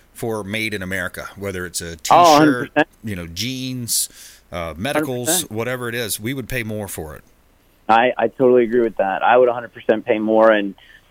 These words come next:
Speaker 2: I, I know, and again, not, not trying to, uh, just, you know, be the angry man shaking his fist at the, at the rain, if you will, but so much stuff is made overseas, and I notice so much of it is just cheap quality, right?
Speaker 1: Yeah.
Speaker 2: Like, you buy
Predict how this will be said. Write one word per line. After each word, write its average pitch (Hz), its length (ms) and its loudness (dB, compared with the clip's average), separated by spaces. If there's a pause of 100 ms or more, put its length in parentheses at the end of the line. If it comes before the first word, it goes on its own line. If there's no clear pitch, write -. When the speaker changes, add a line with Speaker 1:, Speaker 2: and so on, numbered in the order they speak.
(140)
Speaker 2:
I, 123 260 8
I 123 180 6
know, 120 400 6
and 113 80 0
again, 113 300 2
not, 117 320 -2
not 120 300 4
trying 113 400 4
to, 110 260 6
uh, 104 200 6
just, 107 260 -4
you 123 80 2
know, 110 100 4
be 107 160 2
the 107 140 0
angry 110 260 0
man 104 300 0
shaking 104 320 -4
his 101 180 -6
fist 110 240 -2
at 95 120 -14
the, 98 220 4
at 104 100 -6
the 92 100 -2
rain, 147 260 0
if - 140 -6
you 110 80 0
will, 104 160 4
but 107 180 0 (640)
so 160 80 6
much 156 220 2
stuff 135 280 2
is 135 180 0
made 120 220 -2
overseas, 104 560 -4
and 90 100 -6
I 107 220 2
notice 127 380 2
so 120 100 -2
much 113 220 -4
of 110 80 -8
it 107 80 -4
is 101 100 -4
just 104 200 -8
cheap 110 180 -2
quality, - 560 4 (120)
right? 113 220 4
Speaker 1:
Yeah. 113 120 2
Speaker 2:
Like, 101 100 -4
you 117 80 -8
buy 117 240 0